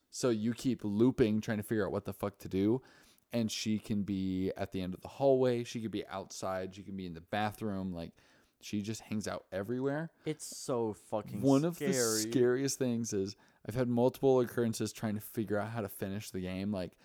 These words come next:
Speaker 1: going into the bathroom, and you look into the mirror, and you can see her in the mirror behind you in the bathtub, and you turn around, and she's not there, and you're like, "Oh my God, like, what the fuck?"
Speaker 2: Yeah, but you can see, like, step out of the bathtub
Speaker 1: No.
Speaker 2: towards you.
Speaker 1: But you know what's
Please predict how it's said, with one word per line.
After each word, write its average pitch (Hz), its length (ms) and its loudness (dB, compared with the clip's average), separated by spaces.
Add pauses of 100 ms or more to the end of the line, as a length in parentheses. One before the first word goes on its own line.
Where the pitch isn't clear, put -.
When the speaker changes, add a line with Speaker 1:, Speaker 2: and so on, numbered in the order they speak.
(280)
Speaker 1:
going 113 260 2
into 120 120 2
the 98 100 -2
bathroom, 120 600 -4 (400)
and 120 100 2
you 110 140 2
look 104 320 2
into 127 140 0
the 101 80 0
mirror, 92 520 -2
and 110 140 0
you 104 100 2
can 92 200 -4
see 110 460 0
her 151 440 0 (160)
in 117 160 4
the 107 80 6
mirror 101 340 4
behind 104 440 -2
you 143 100 2
in 139 80 2
the 101 80 2
bathtub, 165 680 0 (320)
and 127 80 2
you 120 100 4
turn 104 180 -4
around, 113 180 0
and 107 100 -2
she's 101 220 -6
not 95 160 -6
there, 92 240 -2
and 107 80 -2
you're 104 100 -2
like, 87 200 -4 (560)
"Oh 101 80 -2
my 95 140 0
God, 95 320 -2
like, 92 140 -4
what 90 220 -2
the - 60 -10
fuck?" 101 440 -2
Speaker 2:
Yeah, 190 120 2
but 160 180 -2
you 160 60 -10
can 170 120 -8
see, 185 180 -6
like, 131 160 -2
step - 640 -2
out 131 260 2
of 120 120 -4
the 123 120 -2
bathtub 107 580 -2
Speaker 1:
No. 147 160 0
Speaker 2:
towards 110 320 -2
you. 78 320 -6
Speaker 1:
But 120 200 8
you 120 100 4
know 123 80 6
what's 120 200 2